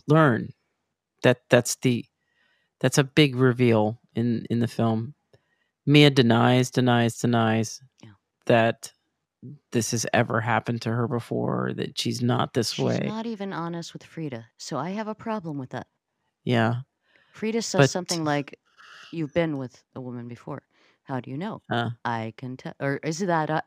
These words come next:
Speaker 2: is it that obvious?" I think she says.
Speaker 1: Right.
Speaker 2: And Frida says,
Speaker 1: But
Speaker 2: "Oh, yeah." <laughs>
Speaker 1: yeah,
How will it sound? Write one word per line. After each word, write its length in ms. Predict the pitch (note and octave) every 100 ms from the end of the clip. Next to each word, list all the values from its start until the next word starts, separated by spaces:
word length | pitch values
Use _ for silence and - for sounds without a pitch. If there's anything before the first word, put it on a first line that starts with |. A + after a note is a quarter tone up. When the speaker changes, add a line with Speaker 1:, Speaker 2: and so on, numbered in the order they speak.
| -
Speaker 2:
is 160 | F3+
it 120 | F#3
that 200 | - D3 C#3+
obvious?" 560 | F3 C#3 A#2 - -
I 80 | C3+
think 180 | C3 B2
she 140 | -
says. 420 | B2 A#2+ B2 - - _ _ _ _ _
Speaker 1:
Right. 400 | A#2+ B2 A#2+ A#2+ -
Speaker 2:
And 100 | B2+
Frida 220 | - C3+ A#2+
says, 140 | B2+
Speaker 1:
But 160 | C#3 - -
Speaker 2:
"Oh, 80 |
yeah." 200 | E3 C3+ - _ _ _ _ _ _ _ _ _
<laughs> 160 | - -
Speaker 1:
yeah, 120 | D3